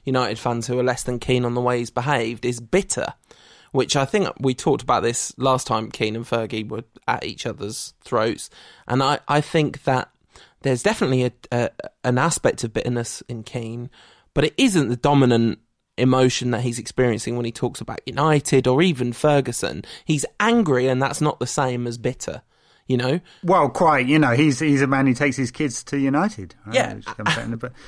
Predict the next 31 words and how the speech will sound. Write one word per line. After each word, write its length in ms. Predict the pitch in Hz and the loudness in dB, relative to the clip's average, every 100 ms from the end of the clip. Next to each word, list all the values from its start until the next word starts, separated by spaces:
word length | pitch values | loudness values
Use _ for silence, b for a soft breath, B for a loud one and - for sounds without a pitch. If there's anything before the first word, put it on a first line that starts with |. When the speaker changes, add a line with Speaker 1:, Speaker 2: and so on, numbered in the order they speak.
| - | -20
Speaker 1:
<laughs> 200 | - - | -18 -2
It's, 100 | 165 | 2
Speaker 2:
Yeah. 120 | 151 | 2
Speaker 1:
that's 220 | - 170 165 | 2 2 6
Speaker 2:
So, 140 | 160 | 6
Speaker 1:
a 120 | 170 | 8
Speaker 2:
so 140 | 170 190 | 8 8
Speaker 1:
lovely, 160 | 160 | 8
Speaker 2:
he's 220 | 147 135 | 8 8
Speaker 1:
lovely 420 | 135 143 123 120 123 | 6 4 2 0 2
bit 160 | 123 | 2
of 80 | 127 | 2
the 60 | 120 | 2
book, 300 | 123 107 - | 2 2 0
that 200 | 98 127 | 0 0
is. 180 | 165 | -2
It's 200 | 156 147 | -2 -2
kind 260 | - - 147 | 0 2 2
of 220 | 139 135 | 2 0
really 640 | 139 151 156 143 131 120 120 | 2 6 6 6 6 2 0
heartwarming, 800 | 127 120 - 117 120 117 135 - | 2 2 2 -2 -2 -6 -10 -12
actually. 440 | 123 - - 113 | -14 -14 -12 -2
Speaker 2:
Yeah, 360 | 185 185 110 110 - | 2 2 0 -4 -2
I, 300 | 180 180 202 | 0 2 2
I 40 | |
think 200 | - 214 | 4 6
he's 140 | 190 | 6
been, 200 | 208 185 | 4 4
I, 120 | 180 160 | 4 2
it's, 420 | 151 170 147 160 | -2 -6 -2 4
uh, 400 | 151 143 139 | 4 4 2